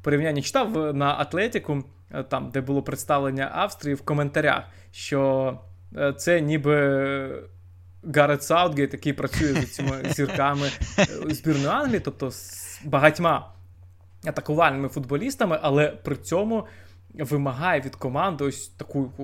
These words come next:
Speaker 1: структурованого футболу, чіткого, е, спокійного, без якихось, е,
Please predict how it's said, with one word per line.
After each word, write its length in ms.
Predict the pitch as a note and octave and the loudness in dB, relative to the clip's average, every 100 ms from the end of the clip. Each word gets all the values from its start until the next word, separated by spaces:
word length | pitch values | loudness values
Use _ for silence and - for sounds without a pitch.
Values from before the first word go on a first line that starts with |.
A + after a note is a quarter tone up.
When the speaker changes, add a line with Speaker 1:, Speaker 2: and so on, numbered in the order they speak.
| C3+ | -12
Speaker 1:
структурованого 1040 | - - D#3 - - C#3+ F3 D3+ C3+ B2 C3 | -12 -8 -6 -4 -2 0 2 2 0 -2 -6
футболу, 600 | - B2 A#2 D#3+ F#3 C#3 | -8 -10 -2 2 2 -2
чіткого, 800 | - C3+ - C#3+ G3+ D#3+ D#3 - - - - | -6 -12 -10 0 2 4 2 0 -8 -12 -4
е, 320 | C3 B2+ B2+ C#3 | -2 -2 -2 -4
спокійного, 760 | - - D3+ - G3 A3 C3+ | -6 -2 -4 0 2 2 2
без 320 | B2+ D#3+ D3+ D3 | 2 6 4 2
якихось, 640 | - - F3+ E3 C#3+ - | -4 -4 -2 -2 -2 -2
е, 160 | C#3 | -2